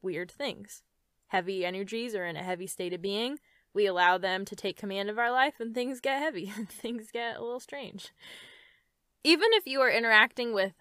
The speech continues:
high vibrational beings, life should be a collaboration between you and spirit. We are not here as this, like, empty vessel for energy to come forth. We are here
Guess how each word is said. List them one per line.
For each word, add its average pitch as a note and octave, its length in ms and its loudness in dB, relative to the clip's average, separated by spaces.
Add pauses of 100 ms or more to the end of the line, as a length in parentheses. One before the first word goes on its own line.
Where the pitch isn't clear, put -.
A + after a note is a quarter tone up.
(140)
high G3 280 4
vibrational A#3 680 0
beings, B3+ 520 -4 (460)
life E4 480 10
should F4 220 -2
be E4 120 4
a E4 60 0
collaboration A#3+ 840 6
between A#3 380 -6
you A3 140 -4
and G#3 140 -6
spirit. - 520 -14 (420)
We A#3 140 0
are A3+ 100 4
not A#3 340 4
here A#3+ 300 2
as G#3+ 280 2
this, G#3 220 -4
like, G3 280 -4
empty A3+ 340 -4
vessel G3+ 420 2
for G3+ 180 -2
energy F#3+ 400 -4
to G3+ 80 -2
come A3+ 240 -6
forth. A#3 320 -4
We G#3+ 180 0
are G#3 100 6
here B3 500 0